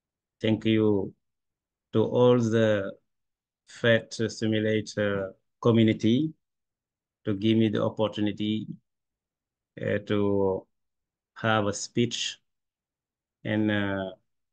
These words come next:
give an insight into our different strategies for effective scientific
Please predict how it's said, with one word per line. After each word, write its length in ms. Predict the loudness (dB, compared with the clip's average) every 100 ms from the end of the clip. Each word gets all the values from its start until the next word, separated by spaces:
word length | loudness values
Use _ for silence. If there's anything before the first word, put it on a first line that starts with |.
| -6
give 240 | 2 4 4
an 160 | 2 0 -6 -6
insight 640 | -6 -2 2 2 2 -2
into 720 | -6 -4 -6 -6 -2 0 -2 -6
our 340 | -4 -4 -4 -8 _ -6
different 380 | -2 -2 -2 -2
strategies 920 | -4 -2 0 0 -2 2 2 2 -2 _ _ _ -18 -18 _ _
for 140 | -2 0
effective 320 | -2 -4 -4
scientific 640 | 0 0 -2 -8 -8